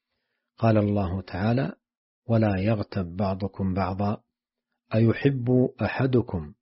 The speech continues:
أن يأكل لحم أخيه ميتا فكرهتموه؟" والنميمة وهي نقل الكلام من شخص لآخر أو أشخاص لآخرين على وجه الإفساد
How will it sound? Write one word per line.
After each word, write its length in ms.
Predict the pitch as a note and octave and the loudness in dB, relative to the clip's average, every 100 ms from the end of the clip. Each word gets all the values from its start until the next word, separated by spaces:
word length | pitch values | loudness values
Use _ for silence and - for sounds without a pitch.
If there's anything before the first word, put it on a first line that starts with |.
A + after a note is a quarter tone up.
| _ | _
أن 100 | G#2 | -4
يأكل 680 | G2 G2+ B2 - - A2 G2+ | 0 2 0 -2 -6 -2 0
لحم 360 | A2+ - - A2 | -2 -4 -2 -2
أخيه 540 | G#2 G#2 C3+ C3 G#2 | -2 -6 -2 -2 0
ميتا 540 | G#2+ C3+ A#2+ - F#2 D#2+ | 2 2 2 0 -6 -6
فكرهتموه؟" 800 | A#2 - A2 E2 - F2+ G#2+ C3+ - _ _ _ _ _ _ _ - | -8 -4 -4 -4 -6 -2 -2 -2 -8 _ _ _ _ _ _ _ 4
والنميمة 640 | B2 C3+ C3 D#3 D3 C#3 - | 6 6 4 4 0 -2 -2
وهي 340 | C3 A2 G#2+ | 0 2 2
نقل 340 | A2+ C3 B2+ A2+ | 0 0 2 2
الكلام 520 | G2 G2+ G#2 B2+ C#3 D3 D#3+ | 2 -4 -2 -2 -2 -2 -4
من 180 | B2+ G#2 | -2 -2
شخص 400 | - B2+ - - | 0 -4 -6 -2
لآخر 800 | G#2+ F#2 G#2 A2+ B2 - C3+ C#3+ | 0 0 0 -2 -2 -4 -6 -6
أو 220 | A#2 G#2 | -4 -4
أشخاص 600 | - - - A#2+ A2+ G#2 | -4 -6 -2 0 0 -2
لآخرين 920 | G#2 F#2 F2+ A#2 G#2 - G#2 C3 D3+ | -4 -4 -4 -4 -6 -6 -4 -2 -2
على 260 | - G#2+ G#2+ | -4 -2 0
وجه 440 | G2+ G#2+ B2+ F#2 | 0 0 -2 -2
الإفساد 640 | G#2+ A2+ G#2+ - - B2+ B2 | -6 -6 -8 -6 -4 -4 -2